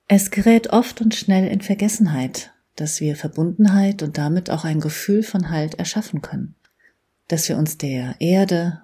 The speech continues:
mit ihrer Anziehungskraft und Bereitschaft, uns zu tragen und zu nähren, bewusst anvertrauen können, dass wir uns hineinlehnen können in die Erfahrung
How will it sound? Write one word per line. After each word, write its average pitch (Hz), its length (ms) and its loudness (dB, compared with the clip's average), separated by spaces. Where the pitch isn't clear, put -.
mit 160 180 -6
ihrer 135 280 -4
Anziehungskraft 175 1160 -4
und 156 260 -6
Bereitschaft, 147 840 -6
uns 175 240 -4
zu 160 160 -8
tragen 156 380 -6
und 156 180 -6
zu 147 140 -6
nähren, 156 580 -4
bewusst - 680 -2
anvertrauen 151 800 -2
können, 156 400 -10
dass 175 300 0
wir 190 100 2
uns 185 300 0
hineinlehnen 185 1300 4
können 160 560 -2
in 170 160 2
die 170 100 0
Erfahrung 160 880 -4